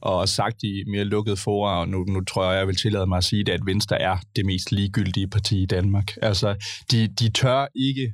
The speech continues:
mene noget om noget som helst. Altså, alle andre partier har en eller anden form for eksistensberettigelse, vil et eller andet med Danmark. Selv Socialdemokratiet, som også er et magtparti. Øh, men, men Venstre,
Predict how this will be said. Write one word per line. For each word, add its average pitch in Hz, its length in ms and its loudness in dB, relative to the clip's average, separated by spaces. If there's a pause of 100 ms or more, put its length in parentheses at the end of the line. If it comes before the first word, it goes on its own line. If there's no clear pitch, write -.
(140)
mene 117 340 2
noget 107 260 2
om 104 100 -4
noget 107 240 2
som 110 120 0
helst. 107 220 0
Altså, - 200 2
alle 165 180 4
andre 123 300 2
partier 113 360 -2
har 127 280 0
en 143 140 4
eller 113 80 2
anden 107 200 -2
form 113 200 0
for 101 120 -2
eksistensberettigelse, 98 1040 0 (320)
vil 147 280 4
et 165 120 2
eller 110 140 0
andet 95 340 -6
med 104 140 0
Danmark. 95 360 0 (240)
Selv 151 180 2
Socialdemokratiet, 110 640 -2
som 104 120 0
også 117 200 2
er - 20 4
et 110 60 0
magtparti. 104 560 0 (520)
Øh, 107 240 2
men, 110 240 2
men 117 180 4
Venstre, 131 420 2